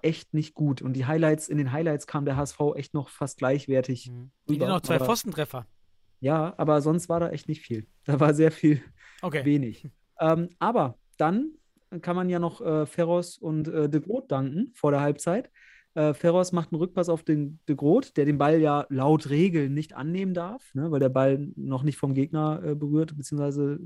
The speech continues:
Speaker 1: äh, ja doch nicht berührt wurde. Ähm, und deswegen zieht er den Fuß weg und <laughs> dann rollt der Ball ins Tor. Also ganz ehrlich, ich weiß nicht, wie ich so eine Nummer bewerten soll, als,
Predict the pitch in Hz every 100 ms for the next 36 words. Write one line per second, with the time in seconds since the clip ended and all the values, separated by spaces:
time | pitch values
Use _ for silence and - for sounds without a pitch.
0 | 156 - 143 139 135 123 120 131 - 139
1 | 151 160 170 185 - - - - _ -
2 | 143 143 147 - _ 156 156 196 202 180
3 | 196 214 208 - 208 - 185 175 175 -
4 | 247 - 117 - - _ - - 160 135
5 | - 170 165 - - 160 165 160 190 175
6 | 170 175 165 - 160 127 104 - - -
7 | - _ - 151 160 180 214 - 190 240
8 | - 156 - 196 202 180 175 160 170 175
9 | 170 - 151 175 170 165 151 139 135 185
10 | 196 190 208 277 - - 131 - - -